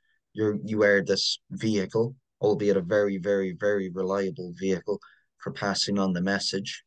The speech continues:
Are you able to separate yourself emotionally from the story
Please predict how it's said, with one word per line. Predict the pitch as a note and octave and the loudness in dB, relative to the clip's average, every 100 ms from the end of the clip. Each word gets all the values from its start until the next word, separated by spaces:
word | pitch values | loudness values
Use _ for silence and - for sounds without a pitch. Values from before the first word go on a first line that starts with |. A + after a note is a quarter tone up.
| _ | _
Are | - | -4
you | A2 A#2 | 2 6
able | A#2+ A#2+ | 6 4
to | G#2+ | 0
separate | - A#2+ G#2+ A2 | 0 0 0 -2
yourself | G2+ - A#2 A2+ | -2 0 0 2
emotionally | G2 A2 A#2 - A#2+ | 0 0 0 0 -2
from | A#2 - G#2 G2+ F2+ _ _ _ _ | -2 -2 0 0 -4 _ _ _ _
the | F#2+ | -4
story | - - A#2+ A2+ G#2+ G#2 | -2 4 6 8 6 4